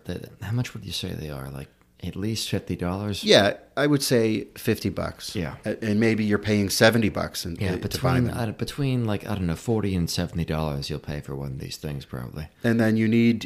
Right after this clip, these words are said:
Speaker 2: in order to put that into your helmet shell, you need the split pins, which are gonna cost maybe another twenty dollars.
Speaker 1: Yeah, yeah, and they have, like, a little washer on them, you know, so.
Speaker 2: Yeah, it's not hardware that you can f-, buy at the hardware store.
Speaker 1: No.
Speaker 2: It's this,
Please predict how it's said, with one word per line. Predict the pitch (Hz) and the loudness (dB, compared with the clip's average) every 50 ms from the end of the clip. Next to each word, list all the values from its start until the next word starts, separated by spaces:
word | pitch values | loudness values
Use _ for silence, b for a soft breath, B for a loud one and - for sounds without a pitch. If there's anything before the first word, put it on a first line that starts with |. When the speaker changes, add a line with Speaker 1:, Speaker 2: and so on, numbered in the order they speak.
| - | -2
Speaker 2:
in | 113 107 | 0 2
order | 113 113 117 110 104 | 4 6 4 4 4
to | 101 - | 2 0
put | - 135 127 - | 0 0 2 4
that | 120 101 98 98 | 6 6 6 4
into | 95 92 - - 95 | 2 0 -2 -4 -4
your | 92 82 | -4 -4
helmet | - - 110 107 101 92 - | -2 0 0 0 0 0 -2
shell, | - - - 131 123 113 107 101 | -2 2 4 6 6 6 6 4
you | 90 95 98 | 2 -2 -4
need | 92 92 95 95 92 90 - | -2 -2 -2 -2 -4 -4 -4
the | 98 90 87 | -4 -4 -4
split | 87 - - - 113 107 - - | -4 -6 -4 0 0 0 0 0
pins, | 101 95 90 87 92 | -2 -2 -2 -2 -4
which | 92 85 - | -6 -4 -4
are | 92 87 | -4 -2
gonna | 95 90 87 | -2 -4 -4
cost | - - 92 87 90 87 - - _ - | -4 -4 -4 -2 -2 -4 -6 -10 _ -4
maybe | 98 90 82 90 | -4 -2 -2 -2
another | 87 95 95 92 90 | -2 -2 -2 -2 -4
twenty | - - 98 90 90 | -6 -6 -6 -6 -4
dollars. | 90 92 95 95 113 117 113 110 104 85 - - _ - | -4 -4 -2 0 0 2 2 0 -2 -4 -8 -14 _ -8
Speaker 1:
Yeah, | - 92 | -6 -4
yeah, | 92 90 87 - | -4 -4 -4 -6
and | 90 87 82 | -6 -6 -4
they | 82 80 | -4 -4
have, | 80 85 87 - | -6 -6 -8 -8
like, | 82 82 82 80 | -8 -8 -8 -8
a | |
little | 73 78 80 73 69 | -8 -8 -6 -6 -6
washer | 80 87 101 107 110 - - 120 107 | -4 -4 -2 -2 -4 -4 -4 -4 -2
on | 101 98 98 98 95 | -2 -2 -2 -4 -2
them, | 98 98 98 95 95 95 92 92 87 87 | -2 -2 -2 -2 -2 -2 -4 -4 -4 -4
you | 87 90 87 | -4 -4 -2
know, | 85 87 87 87 87 87 87 85 82 80 | -2 -2 -2 -2 -2 -2 -4 -4 -4 -6
so. | - - - - - 71 69 67 69 69 | -8 -8 -8 -8 -8 -8 -8 -8 -6 -2
Speaker 2:
Yeah, | - 120 98 92 | 2 2 4 4
it's | 90 - - 131 | 2 2 2 4
not | 131 123 120 110 | 6 6 6 8
hardware | 123 120 113 107 107 107 101 | 8 6 8 8 6 6 6
that | 95 98 | 6 4
you | 98 98 90 | 2 2 0
can | - - 85 | -2 -2 -6
f-, | - - 104 - - | -4 -6 -8 -4 2
buy | - 95 95 95 | 4 4 4 4
at | 90 - | 2 0
the | 85 | 0
hardware | 87 98 95 92 87 87 - | 0 0 0 0 0 -2 -2
store. | - - 95 87 85 | -4 -2 -2 0 0
Speaker 1:
No. | 85 85 82 73 73 - B B B B B B B B B | 0 0 -2 -2 -4 -8 B B B B B B B B B
Speaker 2:
It's | B 101 85 - - | B -6 -4 -4 -6
this, | - 92 87 - - - | -4 -4 -4 -4 -4 -6